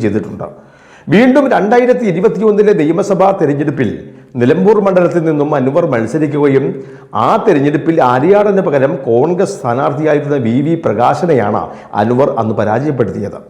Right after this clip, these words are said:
വീണ്ടും എം എൽ എ ആയ അൻവർ ആദ്യത്തതിനേക്കാൾ കൂടുതൽ നെറുകേട് കാട്ടുന്ന ഒരു രാഷ്ട്രീയക്കാരനായി മാറുകയായിരുന്നു. അക്കാലത്ത് കക്കാടം പൊയിലിൽ നിർമ്മിച്ച അനധികൃത തീം പാർക്ക് അത്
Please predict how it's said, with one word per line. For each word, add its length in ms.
വീണ്ടും 460
എം 120
എൽ 100
എ 80
ആയ 180
അൻവർ 260
ആദ്യത്തതിനേക്കാൾ 680
കൂടുതൽ 400
നെറുകേട് 520
കാട്ടുന്ന 340
ഒരു 120
രാഷ്ട്രീയക്കാരനായി 680
മാറുകയായിരുന്നു. 840
അക്കാലത്ത് 480
കക്കാടം 480
പൊയിലിൽ 420
നിർമ്മിച്ച 360
അനധികൃത 480
തീം 240
പാർക്ക് 340
അത് 120